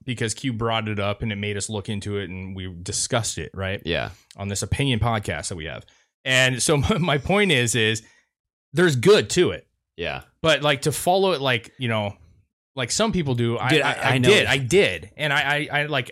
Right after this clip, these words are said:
Speaker 1: I'm not saying I follow as much as you did, but I'm saying I
Speaker 2: Yeah.
Speaker 1: bought into a lot of it. And at some point, I'm just like, "Eh." And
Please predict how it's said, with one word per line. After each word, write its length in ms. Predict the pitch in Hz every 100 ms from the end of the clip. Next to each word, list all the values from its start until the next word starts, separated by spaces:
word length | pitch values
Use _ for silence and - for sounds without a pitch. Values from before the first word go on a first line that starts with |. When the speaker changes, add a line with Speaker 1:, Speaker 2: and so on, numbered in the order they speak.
| _
Speaker 1:
I'm 120 | - 160
not 140 | 156
saying 140 | 160 113
I 20 |
follow 220 | 127 117
as 100 | 95
much 140 | 98 87
as 80 | 82
you 100 | 90
did, 180 | 67 90
but 80 |
I'm 120 | 131 147
saying 260 | 175 139 - _ _
I 100 | 139
Speaker 2:
Yeah. 140 | 147 151
Speaker 1:
bought 200 | 165 180
into 280 | 196 151
a 20 | 127
lot 280 | 131 180
of 120 | 170 104
it. 180 | 98 -
And 160 | 123
at 100 | 123
some 280 | - 185 185
point, 240 | - 135
I'm 80 | 113
just 120 | 117 107
like, 140 | 101
"Eh." 160 | 135 110 - _ _ _ _ _ _ -
And 220 | 147 151